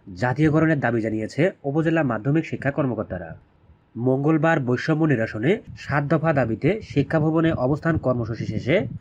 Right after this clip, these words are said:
সমাবেশ করে এ দাবি জানান তারা। বাংলাদেশ মাধ্যমিক ও উচ্চশিক্ষা সরকারি কর্মকর্তা কর্মচারী কল্যাণ পরিষদের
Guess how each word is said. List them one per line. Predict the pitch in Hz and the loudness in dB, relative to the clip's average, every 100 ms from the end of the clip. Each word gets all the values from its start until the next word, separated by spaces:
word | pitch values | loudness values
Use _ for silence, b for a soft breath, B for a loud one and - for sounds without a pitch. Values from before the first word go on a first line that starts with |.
| - - | -16 -10
সমাবেশ | - 135 147 165 - | 0 2 4 2 2
করে | 113 180 - | 2 2 2
এ | 160 | 2
দাবি | 160 160 | 2 4
জানান | 160 156 147 | 4 2 2
তারা। | 117 90 85 - _ _ - - - | 0 -2 -8 -16 _ _ -20 -18 -6
বাংলাদেশ | - 95 139 156 170 | -4 2 2 4 2
মাধ্যমিক | 110 104 127 202 - - | 0 2 2 2 -2 -2
ও | 143 147 | 2 4
উচ্চশিক্ষা | 156 151 170 170 151 175 165 | 4 2 2 0 0 0 2
সরকারি | 147 143 165 165 | 0 2 2 2
কর্মকর্তা | - 135 147 160 - - | 2 2 2 0 0 0
কর্মচারী | 139 123 120 120 | 2 2 2 2
কল্যাণ | 123 117 113 | 2 0 0
পরিষদের | 113 107 107 127 220 | -2 -2 -2 0 0